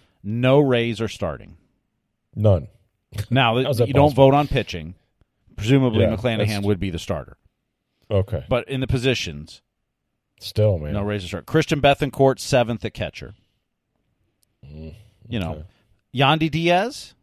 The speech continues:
Speaker 2: Mm-hmm.
Speaker 1: second at first base. But here's the
Speaker 2: Now
Speaker 1: thing.
Speaker 2: we're
Speaker 1: He's,
Speaker 2: talking.
Speaker 1: he's only twelve thousand votes behind Vlad Guerrero Junior.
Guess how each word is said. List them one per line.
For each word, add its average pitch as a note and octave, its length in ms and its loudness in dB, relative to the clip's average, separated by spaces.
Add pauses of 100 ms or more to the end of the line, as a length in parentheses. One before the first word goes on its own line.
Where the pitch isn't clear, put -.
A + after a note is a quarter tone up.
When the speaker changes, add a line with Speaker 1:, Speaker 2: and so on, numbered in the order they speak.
(760)
Speaker 2:
Mm-hmm. D3+ 380 -6
Speaker 1:
second F3+ 520 0
at F#2+ 100 -12
first A#2 300 -4
base. - 460 -10 (920)
But B2+ 120 2
here's D3+ 180 6
the G2+ 60 2
Speaker 2:
Now G#2 60 2
Speaker 1:
thing. B2+ 100 6
Speaker 2:
we're A#2+ 60 8
Speaker 1:
He's, G2 120 4
Speaker 2:
talking. F2 140 -2
Speaker 1:
he's C3+ 100 2
only E3+ 200 2
twelve D#3 420 6
thousand C#3+ 420 4
votes G#2+ 260 2
behind F2+ 300 -4
Vlad E2 220 -6
Guerrero D#2+ 260 -6
Junior. D2 340 -12